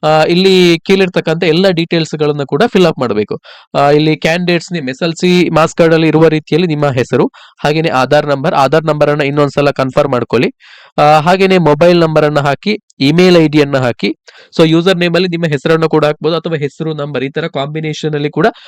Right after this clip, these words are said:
ಯೂಸರ್ ನೇಮ್ ಅನ್ನ ಹಾಕ್ಬೋದು. ನಿಮ್ಗೆ ಬೇಕಾದಂತ ಯೂಸರ್ ನೇಮ್ ಅನ್ನ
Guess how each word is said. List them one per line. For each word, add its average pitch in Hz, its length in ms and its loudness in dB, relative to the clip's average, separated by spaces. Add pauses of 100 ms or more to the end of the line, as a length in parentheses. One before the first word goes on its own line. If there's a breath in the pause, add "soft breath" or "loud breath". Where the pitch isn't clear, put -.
(140 loud breath)
ಯೂಸರ್ 156 320 4
ನೇಮ್ 135 200 -6
ಅನ್ನ 135 180 -6
ಹಾಕ್ಬೋದು. 147 500 -2
ನಿಮ್ಗೆ 165 260 -2
ಬೇಕಾದಂತ 156 560 0 (500 loud breath)
ಯೂಸರ್ 156 340 0
ನೇಮ್ 147 240 -4
ಅನ್ನ 139 160 -4